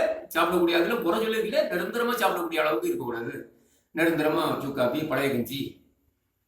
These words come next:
யாராவது சொந்தக்காரங்கெல்லாம் வந்தாச்சுன்னா, பழைய கஞ்சி கொடுக்கலாம், தப்பு கிடையாது. ஏன்னா, அது வந்து பழைய கஞ்சியில தான் அயன் கண்டென்ட் அதிகமா இருக்குது. அதனால, ஆஹ், முன்னால தெரியாம பழைய கஞ்சியெல்லாம் கொடுத்தா தப்பா நினைப்பாங்க. இப்ப எல்லாம் பழைய கஞ்சியை வாங்கி குடிப்பாங்க. அமெரிக்காலாம் ஒரு பாக்கெட் பழைய கஞ்சி முன்னூத்தி ஐம்பது ரூபா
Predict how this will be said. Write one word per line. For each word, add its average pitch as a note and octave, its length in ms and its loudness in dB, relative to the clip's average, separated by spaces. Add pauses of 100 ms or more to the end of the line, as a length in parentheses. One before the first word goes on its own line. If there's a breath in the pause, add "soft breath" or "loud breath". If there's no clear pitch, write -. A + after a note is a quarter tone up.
யாராவது F3 340 2
சொந்தக்காரங்கெல்லாம் F3 420 4
வந்தாச்சுன்னா, F3 360 0
பழைய F3 200 2
கஞ்சி F3+ 160 -2
கொடுக்கலாம், D#3+ 320 0
தப்பு C#3+ 200 -8
கிடையாது. B2 260 -8
ஏன்னா, D#3+ 160 -2
அது E3+ 120 -2
வந்து F#3 200 -8
பழைய E3+ 280 -2
கஞ்சியில E3 180 -6
தான் E3 160 -2
அயன் D#3 180 -6
கண்டென்ட் D#3 300 -6
அதிகமா A2+ 380 -10
இருக்குது. G#2 380 -18 (360)
அதனால, - 580 0 (380 loud breath)
ஆஹ், C3 400 4 (100)
முன்னால E3+ 340 2
தெரியாம E3+ 380 4
பழைய D#3 260 0
கஞ்சியெல்லாம் D#3+ 220 -2
கொடுத்தா E3+ 220 -2
தப்பா D#3+ 280 -2
நினைப்பாங்க. C#3 380 -6
இப்ப G3+ 200 -10
எல்லாம் G#3 180 -6
பழைய F3 220 0
கஞ்சியை E3+ 220 0
வாங்கி - 220 -4
குடிப்பாங்க. - 400 -12 (100)
அமெரிக்காலாம் E3+ 600 0
ஒரு D3+ 160 2
பாக்கெட் D#3+ 320 2
பழைய D#3+ 240 2
கஞ்சி F3+ 320 -4
முன்னூத்தி D3 340 -2
ஐம்பது A2+ 260 -6
ரூபா - 240 -18